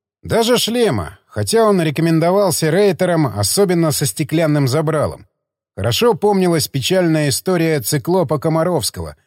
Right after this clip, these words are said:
которому майский жук выбил глаз, когда тот на полной скорости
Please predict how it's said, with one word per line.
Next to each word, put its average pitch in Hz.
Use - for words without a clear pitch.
которому 165
майский 156
жук 156
выбил 170
глаз, 147
когда 117
тот 160
на 147
полной 156
скорости 165